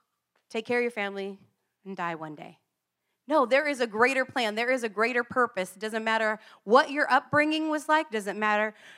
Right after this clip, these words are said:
how much money you have in the bank. Doesn't matter what career you have or what education level you have. There is a purpose and a plan for your life. You're here for a reason.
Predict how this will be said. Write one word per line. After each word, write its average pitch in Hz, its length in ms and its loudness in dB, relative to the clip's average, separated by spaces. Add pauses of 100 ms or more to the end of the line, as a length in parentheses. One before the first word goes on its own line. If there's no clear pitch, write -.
(140)
how 240 160 4
much 202 200 -2
money 294 380 2
you 302 120 -2
have 294 260 0
in 294 80 -6
the 294 80 -4
bank. 302 260 -4
Doesn't 208 260 -12
matter 214 280 0
what 202 180 0
career 233 340 -4
you 302 180 -4
have 294 280 2
or 233 80 0
what 233 240 0
education 277 640 -6
level 277 240 -4
you 262 200 -10
have. 185 500 -4 (300)
There 254 100 0
is 240 120 0
a 233 40 -4
purpose 359 480 -2
and 339 80 2
a 320 60 2
plan 226 420 -4
for 220 140 -8
your 226 180 -2
life. 214 300 2
You're 233 160 0
here 359 320 0
for 370 160 2
a 294 100 6
reason. 277 580 -4